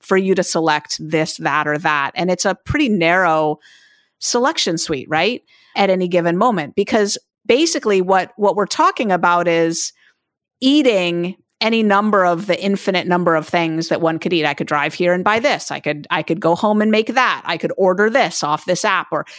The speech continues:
you know, there's so many things that we could do. And when we're in that state of successful protection, restraint, whatever you wanna call it, we're in the,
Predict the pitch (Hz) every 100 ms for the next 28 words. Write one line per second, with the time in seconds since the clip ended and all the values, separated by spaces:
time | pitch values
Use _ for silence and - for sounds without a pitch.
0 | - 233 220 190 185 - 247 226 196 190
1 | 180 170 165 160 180 285 294 185 175 196
2 | 185 180 - - - 214 247 233 240 -
3 | 277 285 220 202 196 - - - 294 262
4 | 160 151 - - 208 190 - - 208 -
5 | - 202 226 - - 226 196 185 180 180
6 | 180 - _ _ _ - - - 208 -
7 | 190 170 156 170 - - 196 185 143 -
8 | 185 202 202 185 160 160 151 - - 233
9 | 160 127 - 185 175 175 196 185 175 170
10 | 165 160 -